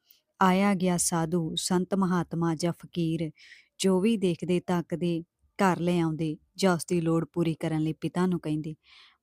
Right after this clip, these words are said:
ਪੰਥ ਪ੍ਰਕਾਸ਼ ਵਿੱਚ ਬਾਲ ਉਮਰ ਬ੍ਰਿਦਨ ਜੀ ਚਾ-, ਚਾਲੈ ਦੇ ਸ਼ਬਦ ਲਿਖੇ ਹਨ। ਜਦ ਬੱਚਿਆਂ ਨਾਲ ਖੇਡਦੇ ਤਾਂ ਵੀ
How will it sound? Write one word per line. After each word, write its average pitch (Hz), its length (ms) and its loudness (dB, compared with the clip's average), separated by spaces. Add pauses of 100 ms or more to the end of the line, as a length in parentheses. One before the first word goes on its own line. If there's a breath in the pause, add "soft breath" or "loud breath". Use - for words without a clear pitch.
ਪੰਥ 208 300 0
ਪ੍ਰਕਾਸ਼ 170 580 -2
ਵਿੱਚ 175 240 -4
ਬਾਲ 160 540 0
ਉਮਰ 165 300 -2
ਬ੍ਰਿਦਨ 175 460 -2
ਜੀ 170 240 -4
ਚਾ-, - 140 -6 (460)
ਚਾਲੈ 160 480 0 (440)
ਦੇ 180 120 2
ਸ਼ਬਦ 175 360 -2
ਲਿਖੇ 165 320 -2
ਹਨ। 156 160 -6 (500 soft breath)
ਜਦ 180 220 2
ਬੱਚਿਆਂ 180 400 0
ਨਾਲ 190 180 0
ਖੇਡਦੇ 175 420 -2
ਤਾਂ 165 220 0
ਵੀ 170 140 0